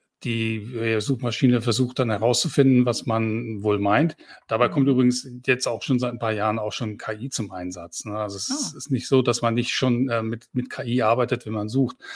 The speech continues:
Speaker 1: Aber das ist ein anderes Thema.
Speaker 2: <laughs>
Speaker 1: Ähm, naja, ähm, und sie sucht dann halt zu den Suchbegriffen halt aus ihrem Index passende Seiten raus, die es dann halt, äh,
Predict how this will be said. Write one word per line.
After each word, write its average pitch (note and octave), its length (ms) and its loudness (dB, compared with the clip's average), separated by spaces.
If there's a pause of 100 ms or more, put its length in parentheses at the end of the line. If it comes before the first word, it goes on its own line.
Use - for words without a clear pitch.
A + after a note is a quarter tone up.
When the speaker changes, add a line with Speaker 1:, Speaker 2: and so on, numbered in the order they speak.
(400)
Speaker 1:
Aber A#2 160 2
das A#2+ 160 2
ist C3+ 160 -2
ein B2+ 60 2
anderes G#2+ 420 -2
Thema. F2+ 380 -8 (200)
Speaker 2:
<laughs> - 240 -2
Speaker 1:
Ähm, C3 460 4
naja, B2+ 380 2
ähm, C3 560 0 (180)
und D3 140 0
sie D3+ 100 4
sucht D#3+ 220 4
dann C#3+ 120 6
halt C3+ 160 4
zu D#3 120 4
den B2+ 160 8
Suchbegriffen C#3 640 2
halt B2 240 2
aus C3 160 -2
ihrem C3 160 4
Index A#2+ 380 2
passende A#2 320 -4
Seiten G#2 320 0 (120)
raus, G#2+ 300 -2
die A2 140 -6
es G2+ 100 -6
dann G#2+ 180 -4
halt, G#2 300 0
äh, G#2+ 220 -2